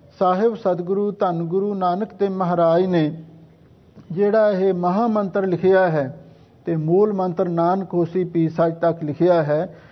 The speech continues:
ਔਰ ਇਹਦੇ ਬਾਰੇ ਪ੍ਰਾਚੀਨ ਇਤਿਹਾਸਕਾਰਾਂ ਨੇ ਜੋ ਜ਼ਿਕਰ ਕੀਤਾ ਹੈ, ਉਹ ਇਸ ਤਰ੍ਹਾਂ ਆਉਂਦਾ ਹੈ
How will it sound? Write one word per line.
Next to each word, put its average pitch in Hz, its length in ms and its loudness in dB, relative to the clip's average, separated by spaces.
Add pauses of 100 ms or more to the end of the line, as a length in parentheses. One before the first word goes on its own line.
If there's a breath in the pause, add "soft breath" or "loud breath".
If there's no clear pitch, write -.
(440 loud breath)
ਔਰ 202 280 4
ਇਹਦੇ 220 460 2
ਬਾਰੇ 175 520 2 (1500 soft breath)
ਪ੍ਰਾਚੀਨ 208 840 0 (280)
ਇਤਿਹਾਸਕਾਰਾਂ 180 960 2
ਨੇ 190 160 -2
ਜੋ 175 160 2
ਜ਼ਿਕਰ 165 320 0
ਕੀਤਾ 180 420 2
ਹੈ, 170 260 2
ਉਹ 185 200 4
ਇਸ 170 80 0
ਤਰ੍ਹਾਂ 202 240 0
ਆਉਂਦਾ 165 340 2
ਹੈ 151 260 -4